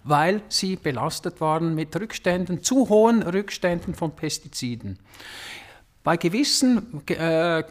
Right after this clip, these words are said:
Wasserfassungen geht man davon aus, dass es, äh, Jahre dauern wird, bis die wieder in einer Qualität daherkommen, dass sie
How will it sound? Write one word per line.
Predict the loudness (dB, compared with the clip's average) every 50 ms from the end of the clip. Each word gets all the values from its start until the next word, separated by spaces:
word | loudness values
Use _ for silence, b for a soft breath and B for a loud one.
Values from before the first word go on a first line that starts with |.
| -12 -14 -12
Wasserfassungen | -12 -14 -12 -10 -6 -4 -2 0 0 0 -2 0 2 2 2 4 4 2 2 2 2 0 0 2
geht | 2 2 0 0 0 0
man | 0 0 0
davon | -2 -2 -2 -2 -2 -2 -2
aus, | -2 -2 -2 0 -2 -4 -2
dass | -2 -2 0 0 0
es, | 0 0 0 0 0 0 0 -2
äh, | -2
Jahre | -2 -2 0 0 0 0 0 -2 -4 -6 -2 0 2 4 6 6 4 4 4 2
dauern | 2 4 4 4 4 4 2 0 0 0
wird, | 2 2 2 2 0 -2 -14 -14 -10 -6
bis | -4 -4 -4 -4 -4
die | -2 0 2 2 2 2 0
wieder | 0 -2 -2 0 -2 -4 -4 -2
in | -4 -2 0
einer | 0 0 0 -2 -2
Qualität | -2 0 0 0 0 -4 -4 -2 0 0 0 -2 -4 -6
daherkommen, | -4 -4 -2 -2 -2 -4 -4 -4 -2 -2 0 0 -2 -4 -2
dass | -4 -4 -4 -2 -4
sie | -4 -4 -4 -6